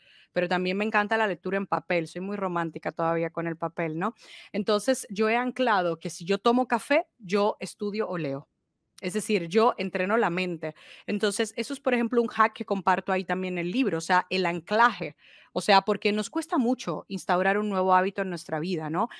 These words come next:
Sin embargo, lo que nos distancia de lo que queremos y lo que estamos haciendo hoy en día probablemente es ese ritual,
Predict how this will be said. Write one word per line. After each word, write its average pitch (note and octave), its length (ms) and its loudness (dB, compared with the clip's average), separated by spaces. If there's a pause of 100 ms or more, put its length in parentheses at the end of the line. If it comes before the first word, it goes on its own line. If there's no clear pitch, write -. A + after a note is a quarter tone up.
(160)
Sin G#3 220 -2
embargo, G3+ 640 4
lo G3 180 -4
que F#3 120 -6
nos F#3 240 -8
distancia F#3+ 880 -2
de F3+ 200 -2
lo F3+ 140 -2
que E3+ 140 -8
queremos F#3+ 560 -4
y F#3 100 -12
lo E3 120 -6
que E3+ 80 -10
estamos G3 340 -4
haciendo G3+ 320 -2
hoy G3 120 0
en G3 120 -4
día G#3+ 240 0
probablemente G3+ 580 0
es A3 120 -6
ese G#3+ 180 -8
ritual, F3 480 -4